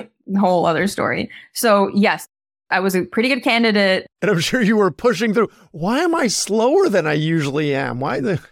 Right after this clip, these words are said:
Speaker 1: Exactly. And so in many ways, yes, like, that helps. But overall, what, because it is a common misconception is people are like,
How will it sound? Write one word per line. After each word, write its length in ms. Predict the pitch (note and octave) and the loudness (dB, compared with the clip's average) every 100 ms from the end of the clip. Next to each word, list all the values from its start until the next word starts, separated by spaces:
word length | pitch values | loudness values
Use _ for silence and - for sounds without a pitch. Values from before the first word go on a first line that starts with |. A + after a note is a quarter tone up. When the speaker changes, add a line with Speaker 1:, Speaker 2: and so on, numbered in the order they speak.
| - | -4
Speaker 1:
Exactly. 580 | C#4 D4 D4 B3 A3+ G3+ | 0 2 2 0 0 2
And 220 | A3 B3+ | 0 2
so 360 | A#3+ A3+ A3 A3 _ _ | 2 2 2 -2 _ _
in 120 | A3 | 2
many 220 | A3+ A#3+ A3+ | 2 4 2
ways, 300 | G3+ G3 F#3 | 2 2 2
yes, 340 | E3+ D#3 - | -2 -4 -4
like, 220 | F3+ E3+ | -2 -2
that 200 | F#3 F3+ | -4 -2
helps. 380 | G3+ G#3 - - | 0 0 -2 -6
But 180 | F#3+ G3 | -2 -2
overall, 580 | G#3+ A3 C4 G#3 A3+ G3+ | 0 0 2 4 2 2
what, 260 | F3 E3+ - _ | 0 0 -4 _
because 180 | - A3 | -6 0
it 100 | G3+ | 2
is 100 | G#3+ | 2
a 100 | G#3+ | 0
common 340 | G3+ F3+ F3+ F3 | 0 -2 0 0
misconception 640 | F3+ F3+ E3 F#3 F3+ E3 | -2 -4 -4 -4 -4 -4
is 100 | D#3+ | -4
people 280 | - E3 E3+ | -4 -2 0
are 100 | E3 | 2
like, 300 | D#3+ D#3+ - | 2 -2 -6